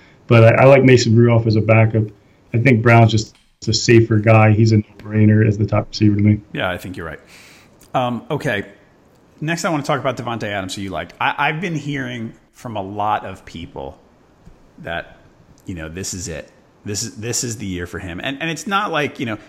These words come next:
Speaker 2: he, he's, he'll cost you a mid-second round pick on your average case. Might be early second in your draft, depending on your league. Depends on who you have. If you have a Packers fan like Luke, then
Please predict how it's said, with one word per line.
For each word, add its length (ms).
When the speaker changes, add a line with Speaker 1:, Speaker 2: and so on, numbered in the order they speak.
Speaker 2:
he, 280
he's, 380
he'll 220
cost 420
you 460
a 120
mid-second 760
round 280
pick 440
on 140
your 180
average 400
case. 340
Might 200
be 100
early 220
second 400
in 100
your 80
draft, 300
depending 340
on 80
your 120
league. 300
Depends 280
on 80
who 80
you 140
have. 240
If 80
you 40
have 100
a 40
Packers 400
fan 320
like 240
Luke, 220
then 200